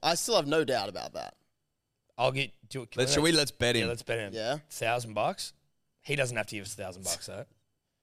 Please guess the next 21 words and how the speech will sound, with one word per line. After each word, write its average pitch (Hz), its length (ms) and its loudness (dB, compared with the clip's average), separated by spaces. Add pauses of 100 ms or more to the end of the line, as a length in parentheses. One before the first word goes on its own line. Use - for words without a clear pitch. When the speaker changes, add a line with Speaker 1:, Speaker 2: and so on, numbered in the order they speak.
(680)
Speaker 3:
Well, 117 100 0
what's 117 180 4
he 127 120 4
gotta 151 120 2
give 87 200 -2
us? 80 100 -6
Speaker 2:
Well, 117 80 -2
he's 123 140 -4
gotta 135 160 -2
give 107 100 -6
us 98 80 -2
something, 117 460 -4
but 117 120 -8
maybe 127 200 2
he's 143 120 0
gotta 147 160 4
Speaker 3:
You 202 80 6
Speaker 2:
do - 60 6
Speaker 3:
get, 175 120 4
Speaker 2:
something. 175 240 4
Speaker 3:
okay, 160 120 4